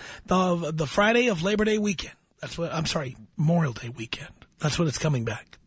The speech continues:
Next, uh, spring. Thank you. One eight hundred five eight hundred Tom. That's our telephone number. This is Alan on the Tom Leykis Show. Hello.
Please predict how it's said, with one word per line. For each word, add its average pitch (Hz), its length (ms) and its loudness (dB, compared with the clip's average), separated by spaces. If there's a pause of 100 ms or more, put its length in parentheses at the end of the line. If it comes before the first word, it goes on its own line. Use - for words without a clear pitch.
(1120)
Next, 139 560 2
uh, 170 200 4
spring. 311 360 -2
Thank 220 340 -2
you. 175 100 -2
One 160 240 2
eight 220 160 2
hundred 247 320 2
five 208 460 0
eight 214 140 0
hundred 202 300 0
Tom. 220 320 2
That's 247 200 -2
our 190 120 0
telephone 196 560 0
number. 185 360 0 (440)
This 180 180 0
is 175 220 0
Alan 294 480 2 (500)
on 233 280 2
the 254 80 2
Tom 269 320 2
Leykis 277 400 2
Show. 180 440 0
Hello. 165 280 -4